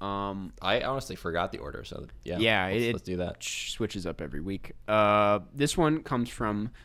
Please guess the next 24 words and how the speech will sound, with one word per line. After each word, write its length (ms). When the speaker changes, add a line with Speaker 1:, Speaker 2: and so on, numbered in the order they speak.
Speaker 1:
we, 200
we 180
ask 240
you 60
guys 140
to 120
leave 180
reviews, 440
to 100
encourage 280
you 80
guys 360
to 80
leave 280
reviews. 560
We 120
love 260
hearing 240
what 80
you 80
guys 220
have 140
to 100
say. 320